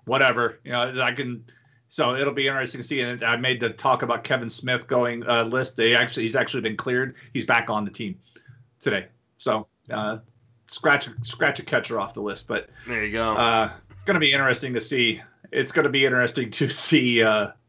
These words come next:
Speaker 1: where this is gonna go because these, uh, these opt-outs, you, you see, Kane doing it is noticeable 'cause that's a big name, like a leader in the clubhouse type of thing doing it. Uh, you know, is, is this the first domino of some of this stuff to fall?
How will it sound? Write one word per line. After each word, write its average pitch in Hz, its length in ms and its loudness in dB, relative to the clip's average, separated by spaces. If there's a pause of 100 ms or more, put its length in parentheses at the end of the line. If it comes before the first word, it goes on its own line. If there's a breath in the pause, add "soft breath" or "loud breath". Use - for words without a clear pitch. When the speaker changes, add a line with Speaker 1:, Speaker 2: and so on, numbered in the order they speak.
(280)
Speaker 1:
where 135 280 4
this 127 220 -2
is 107 80 -6
gonna 107 220 0
go 98 260 0
because 107 520 -2 (280 loud breath)
these, 120 220 2
uh, 127 80 2
these 123 200 2
opt-outs, 127 840 0 (520)
you, 127 160 -6
you 127 140 -4
see, 147 160 2 (1200 soft breath)
Kane 202 360 4
doing 185 320 2
it 247 260 -8 (180)
is 123 240 -8
noticeable 180 600 0
'cause 156 100 -6
that's 156 160 -2
a 107 120 -4 (120)
big 151 240 2
name, 156 360 -4
like 127 140 -4
a 120 60 -2
leader 139 320 0
in 127 80 0
the 110 120 0
clubhouse 151 540 2
type 160 240 0
of 160 120 -8
thing 165 340 -4
doing 139 340 -2
it. 202 260 -2 (220)
Uh, 117 420 4 (120)
you 127 120 -4
know, 117 300 -2 (340)
is, 123 260 -4
is 135 160 -6
this 147 160 2
the 135 100 0
first 131 300 2
domino 120 420 4
of 107 120 -2
some 123 180 -4
of 113 80 -8
this 107 120 -2
stuff 110 260 -2
to - 80 -10
fall? 110 340 0